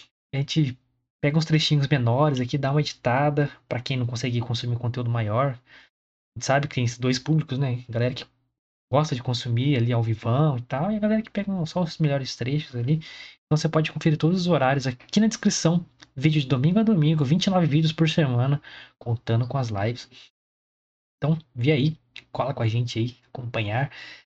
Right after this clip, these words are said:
E a gente sempre recomenda, né, Lucas, que assista ao vivo, vem ao vivo aí.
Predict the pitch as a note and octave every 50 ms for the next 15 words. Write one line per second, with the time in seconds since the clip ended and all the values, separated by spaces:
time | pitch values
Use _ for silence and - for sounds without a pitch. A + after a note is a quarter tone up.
0 | _ _ _ - C#3 D3+ F3 - - D#3+ D#3+ D#3+ G3+ G3 - - E3 D#3 F3 F3
1 | G#3 G3+ G3+ G3+ F3 C3+ A#2+ - A#2+ - - - F3+ G#3 - _ - A3 - A3
2 | A3 C#4+ D4 C4 D3+ D3 F3 G3+ D#3+ A#2 A2+ A2 D#3+ G#3 C4 A#3+ C#3 B2 D3 E3
3 | D3+ B2+ B2+ C#3+ F3 F3